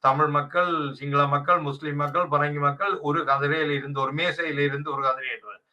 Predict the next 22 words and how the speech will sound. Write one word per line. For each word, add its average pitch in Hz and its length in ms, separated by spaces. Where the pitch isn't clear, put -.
ஒரு 143 200
மேசையில 156 540
இருந்து 160 340
அவர்கள் 247 520
தீ-, 180 340
தீர்த்து 175 340
கொண்டால் 170 500
ஒழிய 151 320
மற்றும்படி 147 440
உங்களோட 160 320
முரண்பாடுகள் 147 760
அதிகரித்து 156 440
கொண்டே 147 300
இருக்கும். 139 380
இந்த 131 220
ஐக்கிய 131 280
நாடுகள் 131 300
சபை 123 200
அங்க 127 220
கதைக்கிறோம், 120 560
மனித 151 260
உரிமை 143 280